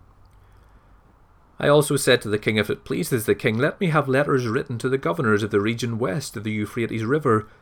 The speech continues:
so that they will grant me safe passage until I reach Judah." And let me have a re-, letter written to Asaph, keeper of the king's forest, so that he will give me timber to rebuild the gates of the temple fortresses, the city wall, and the home where I will live.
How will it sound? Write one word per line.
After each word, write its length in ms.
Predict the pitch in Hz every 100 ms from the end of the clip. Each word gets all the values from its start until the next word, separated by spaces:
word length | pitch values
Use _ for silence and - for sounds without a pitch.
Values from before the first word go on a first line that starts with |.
| _ _ _
so 140 | - 202
that 120 | 190
they 140 | 180 165
will 100 | 151
grant 300 | 147 143 143
me 100 | 143
safe 320 | - 139 -
passage 420 | - - 139 107
until 280 | 107 107 107
I 60 |
reach 300 | 104 101 -
Judah." 400 | - 151 135 110 - - - _ - _ - -
And 140 | 101 107
let 180 | 104
me 120 | - 110
have 180 | 110
a 100 | 113
re-, 160 | 107 131 143 -
letter 420 | 127 147 104 104
written 320 | 131 - 120
to 200 | 113 -
Asaph, 480 | 165 160 - 110 110 - -
keeper 280 | - 220 117
of 100 | 107
the 80 | 110
king's 300 | 127 120 -
forest, 460 | - 170 147 - - - - - _
so 140 | 185
that 140 | 185
he 100 | 160
will 140 | 180 165
give 180 | 151 135
me 140 | 123
timber 440 | 117 190 185 120 104
to 140 | 123
rebuild 440 | 107 127 135 156
the 80 | 127
gates 280 | 104 123 -
of 60 | 120
the 80 |
temple 420 | 113 - 98 - 123
fortresses, 760 | - 202 190 120 107 113 101 - - - _
the 80 | 113
city 260 | 113 101
wall, 420 | 107 131 160 131
and 100 | 117
the 80 | 113
home 300 | 117 208 180
where 100 | 117
I 80 | 110
will 160 | 110 127
live. 380 | 165 165 -